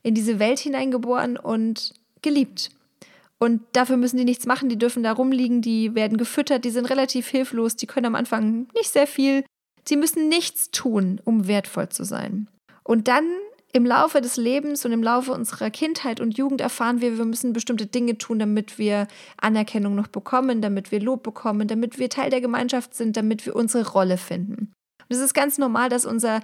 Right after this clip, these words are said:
dass wir unseren Selbstwert auch regulieren.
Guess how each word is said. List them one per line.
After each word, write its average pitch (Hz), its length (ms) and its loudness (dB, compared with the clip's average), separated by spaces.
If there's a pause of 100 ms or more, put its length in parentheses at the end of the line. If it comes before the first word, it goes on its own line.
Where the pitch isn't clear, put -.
(200)
dass 233 120 -8
wir 214 80 -2
unseren 233 240 2
Selbstwert 233 1040 0
auch - 300 -4 (420)
regulieren. 208 640 2